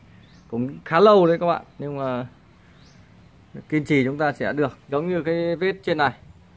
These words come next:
Đấy, ngày trước nó cũng, ờ, rất là to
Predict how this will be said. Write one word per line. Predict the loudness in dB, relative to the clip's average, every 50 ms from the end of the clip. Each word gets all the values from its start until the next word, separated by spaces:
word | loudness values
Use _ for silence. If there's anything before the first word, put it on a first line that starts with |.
| -20 -20 -20 _ _ _ _ _ _ _ _ _ _ _ _ -20 -20 -20 -20 _ _ -16
Đấy, | -12 -10 -10 -12 -12 -16 -20 -20 -20 _ _ _ _ _ _ -16
ngày | -16 -16
trước | -12 -8 -6 -6 -6 -4
nó | -6 -6 -4
cũng, | -4 -6 -6 -6 -8 -8 -8 -8
ờ, | -6 -6 -6 -6 -6 -6 -6 -8 -8 -12 -16 -20 _ -20 -20 -20 -20 -20 -20 -20 _ -20 -20 -20 -20 _ -20 -12 -6
rất | -6 -4 -4
là | -4 -2 2
to | 2 4 4 4 2